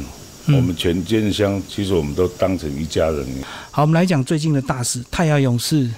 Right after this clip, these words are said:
Speaker 1: 的这个接杯。
Speaker 2: 其实在一九九七年就已经有泰雅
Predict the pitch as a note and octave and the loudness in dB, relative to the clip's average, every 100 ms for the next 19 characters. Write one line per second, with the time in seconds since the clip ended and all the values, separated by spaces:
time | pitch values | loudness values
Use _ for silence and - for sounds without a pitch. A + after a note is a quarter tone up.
0 | - - C#3 B2+ C#3 C3 A#2+ A#2 C#3 C3+ | -10 -2 0 0 0 2 2 2 2 2
1 | C3 B2 A#2 - - - C#3+ C#3+ G2+ F#2+ | 2 0 -2 -8 -12 0 0 0 -4 0
2 | E3 C#3 A2 G#2+ - B2+ C#3+ D3 - G2 | 2 4 4 2 -2 -4 -2 -4 -2 0
3 | F2 F2+ D#2+ - A2 G#2+ E2 C2+ C2 - | 0 0 -2 0 0 2 0 -4 -10 -16
4 | - - - - - - - - C#3+ G2 | -20 -20 -20 -20 -20 -20 -20 -2 2 2
5 | E2 A2+ A2 E2+ D2+ A2 F#2 | 2 0 2 0 0 0 2